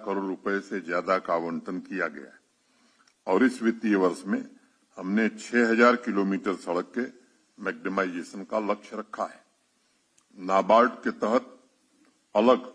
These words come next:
तीन सौ तिरपन परियोजनाएं शुरू की जाएंगी, साठ नए ब्रिजों का निर्माण होगा।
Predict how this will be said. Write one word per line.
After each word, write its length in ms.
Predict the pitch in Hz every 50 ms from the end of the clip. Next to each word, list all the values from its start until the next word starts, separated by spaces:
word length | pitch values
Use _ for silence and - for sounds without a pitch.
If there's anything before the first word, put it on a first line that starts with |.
| - -
तीन 180 | 110 107 110 107
सौ 180 | - - 113 104 -
तिरपन 460 | - - 101 98 101 - 117 107 104
परियोजनाएं 640 | 104 107 95 98 98 95 87 92 90 95 101 101 87
शुरू 240 | - - - 85 82
की 180 | - - 98
जाएंगी, 420 | 87 95 95 98 104 104 107 - - - - _ _ _ _ _ _ _ _ _ _ _
साठ 600 | _ - - 107 110 - 151 - - - - 107
नए 280 | 101 95 101 107 110 110
ब्रिजों 380 | 95 82 92 92 92 101 101 98
का 140 | - 98 90
निर्माण 440 | 87 87 82 82 85 85 85 82 80
होगा। 320 | 82 85 80 76 78